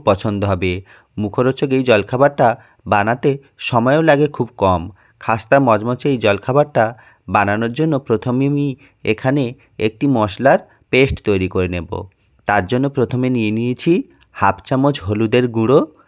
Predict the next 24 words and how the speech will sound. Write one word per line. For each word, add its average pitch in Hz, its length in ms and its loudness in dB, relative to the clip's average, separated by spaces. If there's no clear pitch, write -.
হাফ 98 260 0
চামচ 123 360 0
লঙ্কার 123 460 4
গুঁড়ো, 90 280 -4
তবে 131 200 2
ছোটদের 120 420 0
জন্য 135 240 0
বানালে 131 380 2
লঙ্কার 113 360 2
গুঁড়োটা 123 320 0
নাও 139 260 4
দিতে 95 240 -4
পারেন। 90 340 0
এবার 123 220 2
দিয়ে 123 200 2
দিলাম 143 260 2
হাফ 113 240 -2
চামচ 143 340 2
ভাজা 101 340 2
জিরের 113 380 0
গুঁড়ো 135 260 0
ও 147 80 0
ধনের 117 400 -2
গুঁড়ো। 90 280 -4